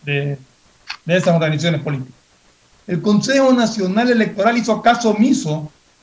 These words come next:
a la Contraloría y la ratificó. Y después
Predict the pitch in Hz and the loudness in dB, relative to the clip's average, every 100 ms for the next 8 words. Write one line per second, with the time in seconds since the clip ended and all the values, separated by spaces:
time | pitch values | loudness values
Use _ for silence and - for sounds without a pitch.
0 | - 170 165 170 156 165 180 185 160 147 | -6 -4 -4 -4 -2 0 0 0 -2 -4
1 | - _ _ _ _ - _ _ - 185 | -8 _ _ _ _ -20 _ _ -6 -2
2 | 185 185 185 156 175 269 180 127 - _ | 2 2 0 -6 2 6 6 2 -12 _
3 | _ _ _ _ _ _ _ _ _ _ | _ _ _ _ _ _ _ _ _ _
4 | _ _ _ _ _ _ _ 185 185 180 | _ _ _ _ _ _ _ -4 -2 -2
5 | - 269 294 170 - - | 0 6 6 6 -2 -12